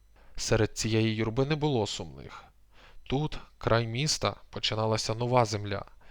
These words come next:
земля первісної радості. Вода й сонце приймали всіх, хто покинув допіру Пера й Терези, кожного юнака як кия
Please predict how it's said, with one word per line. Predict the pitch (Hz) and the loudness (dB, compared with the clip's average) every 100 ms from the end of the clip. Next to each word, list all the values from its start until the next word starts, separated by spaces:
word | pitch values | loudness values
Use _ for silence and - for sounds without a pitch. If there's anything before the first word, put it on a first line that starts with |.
| - - | -20 -14
земля | 123 110 104 101 | -4 -2 0 0
первісної | - 107 135 - 127 120 | 2 2 0 -2 -2 0
радості. | 104 101 101 - - 147 - - - - - - - - - - - | 2 2 0 -8 -10 -16 -18 -20 -20 -20 -20 -20 -20 -20 -18 -8 0
Вода | 113 110 | 4 4
й | 104 | 4
сонце | - 117 139 - 131 | 2 0 0 0 -2
приймали | 120 117 135 139 | -2 0 2 2
всіх, | 135 - - 175 - | 0 -4 0 0 0
хто | - 110 | -2 -4
покинув | - 107 - 120 110 | -2 -4 -2 -2 -2
допіру | 110 104 - 123 139 123 | -2 -4 -2 -2 -2 -2
Пера | - 107 107 | 2 4 4
й | 104 | 4
Терези, | - 107 104 101 104 104 - - - 104 - | 6 6 4 2 0 -6 -10 -20 -12 -12 0
кожного | - 107 107 104 107 | 4 4 2 0 0
юнака | 101 98 - 104 | 0 -2 2 2
як | 98 92 - | 4 0 -2
кия | 107 139 131 | 0 2 0